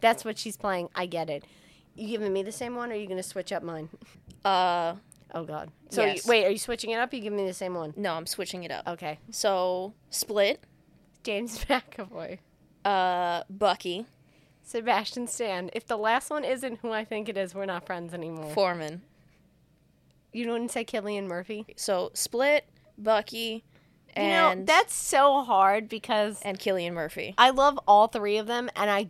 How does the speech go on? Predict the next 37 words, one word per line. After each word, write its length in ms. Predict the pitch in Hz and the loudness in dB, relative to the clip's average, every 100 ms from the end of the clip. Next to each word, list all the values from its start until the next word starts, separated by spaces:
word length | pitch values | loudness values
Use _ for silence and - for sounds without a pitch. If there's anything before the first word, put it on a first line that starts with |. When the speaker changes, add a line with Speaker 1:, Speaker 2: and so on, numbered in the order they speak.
| - | 2
Speaker 1:
don't 340 | 196 196 208 _ | 4 6 4 _
wanna 260 | 202 196 202 | 2 2 2
kill 300 | - 196 180 | -2 -2 0
any 280 | 180 180 208 | -2 -2 -2
of 140 | 220 | -4
them. 300 | 226 247 269 - - - _ | -2 -2 -4 -8 -12 -20 _
<laughs> 320 | _ _ _ | _ _ _
Can 140 | - | -6
I 20 | 226 | -4
just 200 | 247 - | -6 -6
push 260 | 214 208 | -6 -6
'em 100 | 220 | -10
away? 380 | 202 175 160 196 | -10 -6 -6 -8
Speaker 2:
No, 100 | 196 | -8
you 140 | 185 170 | -6 -4
gotta 180 | 175 | -4
sacrifice 640 | 165 185 160 180 - - - | -2 -4 -4 -8 -10 -10 -8
one 120 | 185 | -6
Speaker 1:
All 40 | 180 | -4
Speaker 2:
of 40 | |
Speaker 1:
right, 80 | 175 | -4
Speaker 2:
them. 80 | 175 | -6
Speaker 1:
fine. 120 | 180 - - | -10 -14 -4
I 200 | 220 262 | -2 -2
would 320 | 269 269 202 | -4 -8 -10
kill 680 | - - 262 233 220 208 208 _ _ _ - | -16 -6 -4 -2 -2 -4 -10 _ _ _ -18
now? 540 | 175 185 185 208 330 381 _ _ _ _ - | -10 -6 -4 -2 -4 -6 _ _ _ _ -4
Wait, 260 | 220 160 - | -2 -2 -8
are 60 | 190 | -10
we 80 | 208 | -8
talking 180 | 220 214 | -10 -6
about 120 | 202 | -4
what 140 | 196 | -4
they 80 | 180 | -4
look 200 | 185 190 | -4 -4
like 160 | 196 165 | -6 -6
now? 360 | 160 175 247 | -4 -4 -6